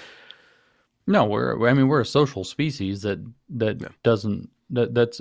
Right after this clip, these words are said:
Speaker 1: a-, in fact, I think the technical term is ultra social species.
Speaker 2: Oh.
Speaker 1: Um, yeah, we're not merely social. We literally depend upon one another, uh, in networks of,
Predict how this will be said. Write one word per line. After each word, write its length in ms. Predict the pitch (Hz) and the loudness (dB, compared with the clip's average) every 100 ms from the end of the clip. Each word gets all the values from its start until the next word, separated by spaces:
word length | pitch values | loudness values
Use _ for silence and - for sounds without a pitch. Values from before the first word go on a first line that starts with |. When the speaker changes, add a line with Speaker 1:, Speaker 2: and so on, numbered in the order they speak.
| - | -4
Speaker 1:
a-, 160 | 120 - | -4 -2
in 140 | 120 | 0
fact, 280 | 131 117 110 | 2 2 0
I 80 | 107 | 0
think 240 | 135 135 | 0 0
the 80 | 101 | -4
technical 420 | - 120 110 101 | -2 -4 -4 -6
term 220 | 98 92 | -6 -6
is 100 | 90 | -8
ultra 400 | 92 113 135 98 | -4 -2 -2 -6
social 380 | - 95 92 92 | -6 -8 -8 -12
species. 580 | - 98 90 101 117 - - - - 113 | -12 -12 -10 -10 -10 -12 -20 -20 -6 0
Speaker 2:
Oh. 180 | 175 | 2
Speaker 1:
Um, 560 | 170 107 104 101 98 90 _ _ _ _ _ | 4 2 2 0 -2 -6 _ _ _ _ _
yeah, 220 | - 101 98 | -2 2 2
we're 180 | 98 | 0
not 280 | 104 123 123 | 2 2 2
merely 480 | 104 101 123 120 98 | -2 0 2 2 -2
social. 520 | 92 120 113 104 101 | 0 0 0 -2 -4
We 320 | 107 101 101 - | -2 -2 -4 -4
literally 600 | 104 123 120 104 101 98 | 0 2 4 2 0 -2
depend 420 | 98 - 117 117 | -4 -4 -2 -2
upon 380 | 104 104 98 98 | -2 -4 -4 -2
one 160 | 98 | -2
another, 500 | 95 92 92 95 92 - _ - _ - | -2 -2 -2 -2 -4 -8 _ -20 _ -2
uh, 360 | 104 98 98 - | 0 0 -2 -4
in 240 | 101 98 | -4 0
networks 640 | 107 - 110 98 - - - _ | 0 0 -2 -2 -8 -14 -14 _
of, 440 | 110 104 98 98 | 0 2 0 -4